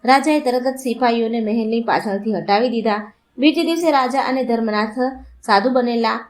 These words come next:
મહેલની પાછળ ગયા. તો એની પહેલા એની સરિતા વહુ સવારમાં વહેલી મોઢું ઢાંકી, વેશ બદલી અને રાજાના મહેલની પાછળ હાર મૂકી આવી હતી,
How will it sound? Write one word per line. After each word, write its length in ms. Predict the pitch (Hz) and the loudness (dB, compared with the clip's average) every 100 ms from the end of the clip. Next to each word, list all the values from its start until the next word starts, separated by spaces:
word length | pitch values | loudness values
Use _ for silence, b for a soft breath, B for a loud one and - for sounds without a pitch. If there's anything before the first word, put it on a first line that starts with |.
| _ - | _ -2
મહેલની 340 | 240 302 311 | 0 2 0
પાછળ 500 | 311 208 196 254 311 240 | 2 2 2 0 -2 0
ગયા. 520 | 208 196 170 - - _ _ - | 2 2 0 -6 -20 _ _ 0
તો 160 | 247 240 | 2 4
એની 240 | 247 359 | 4 2
પહેલા 600 | 330 339 330 330 330 - 240 | 0 0 2 0 -2 -6 -2
એની 280 | 277 285 | 0 0
સરિતા 460 | 254 226 247 262 285 | 0 2 2 2 0
વહુ 380 | 220 262 233 - - - - | 0 0 -2 -4 -16 -20 -12
સવારમાં 560 | - 254 277 285 277 | -2 2 2 0 -2
વહેલી 500 | 233 214 254 214 156 _ _ _ _ _ _ _ - | 0 0 0 -2 -4 _ _ _ _ _ _ _ 0
મોઢું 340 | 233 254 311 | 2 4 2
ઢાંકી, 600 | 277 247 226 262 208 - _ 214 | 0 -2 -4 -4 -6 -6 _ 0
વેશ 260 | 240 277 269 | 2 2 0
બદલી 420 | 233 226 285 214 - _ _ - | -2 0 -2 -2 -8 _ _ -6
અને 220 | 262 330 | 0 2
રાજાના 440 | 311 220 254 277 277 | 2 0 0 -2 0
મહેલની 340 | 254 254 254 | 0 0 -2
પાછળ 280 | 226 196 254 | -2 -4 -6
હાર 460 | 240 202 220 339 - - | -4 0 0 -2 -8 -10
મૂકી 300 | 214 214 226 | -8 -4 0
આવી 260 | 208 220 214 | 0 0 -2
હતી, 320 | 202 185 180 | -4 -8 -8